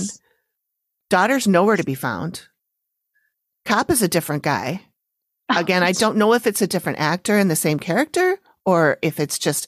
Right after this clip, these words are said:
Speaker 2: a totally different character. The daughter's nowhere. I just figured she was off living her best life, and she's, you know, 'cause she's grown.
Speaker 1: <laughs>
Speaker 2: And then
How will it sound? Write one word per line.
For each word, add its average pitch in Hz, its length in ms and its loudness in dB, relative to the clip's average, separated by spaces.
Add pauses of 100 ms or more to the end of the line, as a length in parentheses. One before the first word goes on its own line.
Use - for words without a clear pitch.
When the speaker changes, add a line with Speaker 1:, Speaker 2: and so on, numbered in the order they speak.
Speaker 2:
a 165 40 0
totally 147 300 0
different - 300 -8
character. - 400 -12 (400)
The 180 80 -2
daughter's 208 360 2
nowhere. 165 240 4
I 196 100 0
just 214 180 -4
figured 147 240 -2
she - 80 -2
was 123 120 -2
off 113 220 -2
living 127 180 -4
her 120 80 -2
best - 240 -6
life, 101 280 -10
and 95 100 -14
she's, - 340 -10
you 160 80 -6
know, 113 120 -8
'cause - 100 -16
she's - 220 -4
grown. 262 180 -2
Speaker 1:
<laughs> - 1080 -10
Speaker 2:
And 226 200 2
then 233 480 2